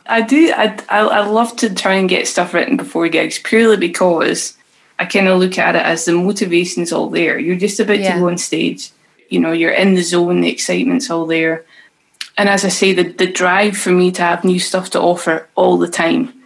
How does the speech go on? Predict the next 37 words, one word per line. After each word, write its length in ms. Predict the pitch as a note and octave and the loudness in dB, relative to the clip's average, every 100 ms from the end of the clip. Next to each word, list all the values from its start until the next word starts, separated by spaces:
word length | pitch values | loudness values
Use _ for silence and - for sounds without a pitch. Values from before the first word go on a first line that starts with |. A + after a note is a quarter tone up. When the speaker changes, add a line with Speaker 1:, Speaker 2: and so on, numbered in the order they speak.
| _ _ _ - | _ _ _ -6
Speaker 1:
is 160 | F#3 F3+ | -4 -2
a 100 | D#3+ | -4
real 520 | D#3+ F3 E3+ D#3+ D#3+ - | 0 4 4 2 -4 -4
mo-, 240 | F3 E3 - | -2 -2 -2
motivation. 840 | E3+ - D#3 D#3+ D#3+ - - - _ - - | -4 -4 -2 -2 -2 -4 -4 -6 _ -14 -2
I'd, 180 | G3 - - - | -2 -2 -8 -4
'cause 140 | A#3+ | 0
I 80 | A#3+ | 2
do 180 | A#3+ D4 | 4 6
have 180 | C4 A3 | 6 4
some 280 | - G#3+ G#3+ | 2 2 2
songs 420 | F#3+ F3+ E3+ - | 2 2 2 0
where 180 | E3+ E3 | 0 0
I've, 160 | D#3+ - | -4 -2
I've, 340 | E3+ E3 - - | 0 0 -4 -2
you 100 | E3+ | 0
know, 80 | E3 | 0
I've 80 | |
started 420 | - - E3+ - D#3+ | -2 0 2 2 0
writing 320 | D#3+ D#3+ E3 | 0 2 2
it 140 | E3 | 2
and 140 | D#3+ E3+ | 0 0
then 200 | E3 E3+ | 2 2
maybe 440 | E3+ E3 D#3+ D#3 _ _ _ _ | 2 2 0 -4 _ _ _ _
six 340 | - - - | -4 -4 -2
months 260 | - F3+ F3+ | -2 -2 0
to 80 | F3+ | -2
a 20 | |
year 380 | D#3+ D#3+ E3 F3 | -2 2 2 4
down 220 | F3+ D#3+ D#3+ | 2 0 -2
the 80 | |
line, 360 | D#3 D#3+ D#3+ D#3+ | -2 -2 0 0
I'll 160 | D#3+ D#3+ | -2 0
get 220 | E3 - | -2 -2
the 60 | |
final 320 | - D#3 D#3 D3+ | -4 -2 -2 -4
verse 540 | D3 D3+ D3+ - - | -4 -4 -6 -10 -14